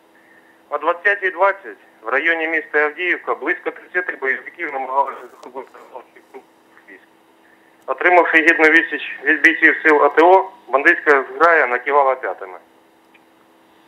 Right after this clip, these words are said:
Українські військові втрат бойових зіткненнях під Щастям та Авдіївкою не мали.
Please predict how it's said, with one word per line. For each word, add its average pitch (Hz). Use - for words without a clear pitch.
Українські 165
військові 160
втрат 175
бойових 139
зіткненнях 117
під 131
Щастям 131
та 123
Авдіївкою 135
не 135
мали. 98